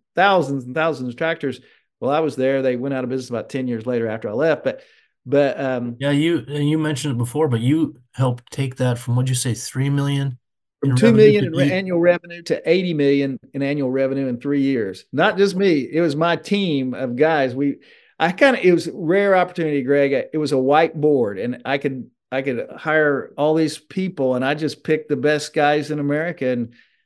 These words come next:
Speaker 1: um, we really had a lot of success. We had a lot of fun. Then
Speaker 2: Hmm.
Speaker 1: J B,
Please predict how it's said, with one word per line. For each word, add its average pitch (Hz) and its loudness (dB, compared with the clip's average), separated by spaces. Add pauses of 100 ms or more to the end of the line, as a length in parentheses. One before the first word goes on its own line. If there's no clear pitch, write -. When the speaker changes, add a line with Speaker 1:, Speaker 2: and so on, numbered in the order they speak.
(240)
Speaker 1:
um, 120 -4 (260)
we 139 -2
really 147 2
had 135 0
a 127 0
lot 131 2
of 127 -8
success. 147 -2
We 135 -2
had 120 0
a 123 0
lot 127 -2
of 123 -6
fun. 131 -4 (220)
Then 247 8
Speaker 2:
Hmm. 226 6
Speaker 1:
J 226 6
B, 196 0